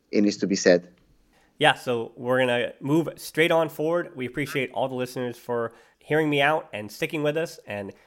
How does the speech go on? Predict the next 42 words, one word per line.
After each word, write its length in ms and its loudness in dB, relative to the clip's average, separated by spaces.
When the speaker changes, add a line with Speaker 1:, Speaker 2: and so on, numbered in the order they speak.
Speaker 2:
so 80 -8
let's 160 -4
get 180 -2
right 180 -2
into 360 -6
it. 80 0
It's 160 -8
a 120 -6
weird 300 2
pivot, 400 -2
but 80 -16
we're 120 -8
gonna 180 -4
do 140 -6
it. 120 -12
I 80 0
think 140 4
the 220 -4
easiest 320 -4
way 100 0
to 80 -2
pivot 300 -4
here 400 -4
is 120 -4
by 260 0
talking 440 -4
about 420 0
Lionel 240 -2
Messi. 500 -4
We're 120 -14
talking 500 -2
about 460 -2
somebody 300 -4
that 180 -4
represents 460 -2
Barcelona, 640 -4
that 160 -6
is 120 -12
a 40 -8
leader 300 -4
for 100 -10
Barcelona 560 -4